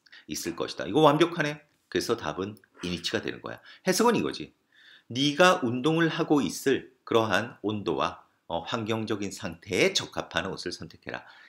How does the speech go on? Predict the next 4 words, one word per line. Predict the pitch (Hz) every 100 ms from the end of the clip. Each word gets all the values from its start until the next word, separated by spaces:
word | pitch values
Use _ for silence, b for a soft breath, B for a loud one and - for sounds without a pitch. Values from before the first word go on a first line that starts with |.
| -
이게 | 87 82 101
바로 | 139 92 101 - _
주제문이었다. | - 87 90 62 58 - - _ _
알겠지? | 69 67 - -